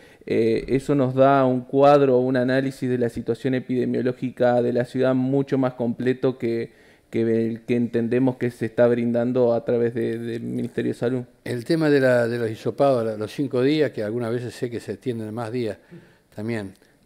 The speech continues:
Speaker 2: eh, ¿se pudo reducir o, o, o el único sistema que hay y hay que aguantarse los cinco días?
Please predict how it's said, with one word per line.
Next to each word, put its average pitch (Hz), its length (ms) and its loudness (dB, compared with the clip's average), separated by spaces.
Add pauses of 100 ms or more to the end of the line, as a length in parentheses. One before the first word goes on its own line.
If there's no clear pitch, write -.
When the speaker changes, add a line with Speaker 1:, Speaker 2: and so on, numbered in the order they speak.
Speaker 2:
eh, 104 680 -4
¿se - 140 -12
pudo 131 240 2
reducir 117 500 -2
o, 156 120 -2
o, 110 640 -6
o 113 100 -2
el 117 80 -2
único 139 360 0
sistema 120 480 -4
que 117 140 -4
hay 143 200 2
y 117 300 -4
hay 110 120 -8
que 113 100 -8
aguantarse 107 440 -6
los 107 140 -10
cinco 110 260 -10
días? 107 480 -6